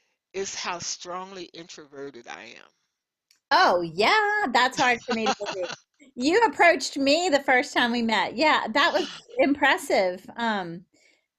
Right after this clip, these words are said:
Speaker 2: I think that's beautiful. I'm a, I'm an introvert at times too, so I get you, but I think people have, would have a hard time believing that.
Speaker 1: <laughs>
Speaker 2: Yeah.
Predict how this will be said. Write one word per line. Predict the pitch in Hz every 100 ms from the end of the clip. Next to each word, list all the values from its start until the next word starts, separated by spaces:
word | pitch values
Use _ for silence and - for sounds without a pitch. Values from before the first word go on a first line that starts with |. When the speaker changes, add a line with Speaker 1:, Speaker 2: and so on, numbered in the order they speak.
| _ -
Speaker 2:
I | 320
think | 381 466 466
that's | 466 -
beautiful. | 403 466 466 349
I'm | 254 294 453
a, | 311
I'm | 277 381 415
an | 392
introvert | 349 339 254 254
at | 233 -
times | 262 254 -
too, | 381 302
so | - 254
I | 233 262
get | 262 294 285
you, | 285 359
but | 277
I | 240 233
think | 269 220
people | 294 240 233
have, | 240 208 214
would | 226
have | 240 202
a |
hard | 208 202
time | 220 185
believing | 190 190 180 170
that. | 156 151 -
Speaker 1:
<laughs> |
Speaker 2:
Yeah. | 202 170 147